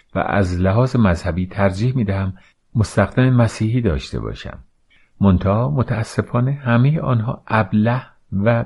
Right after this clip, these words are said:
بیشعور هستند و اگر هم شعوری دارند، آن را در راه بد به کار می‌اندازند.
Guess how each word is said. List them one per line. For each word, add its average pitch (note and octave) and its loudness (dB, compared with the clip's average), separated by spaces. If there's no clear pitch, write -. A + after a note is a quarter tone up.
بیشعور G#2 0
هستند D#2 -4
و - 0
اگر F2+ 2
هم A2 2
شعوری G#2 0
دارند، G#2 -2
آن G#2+ 2
را A#2+ 6
در G#2+ 2
راه A2+ 2
بد A#2 0
به D#2+ -2
کار D2+ -4
می‌اندازند. A#1+ -8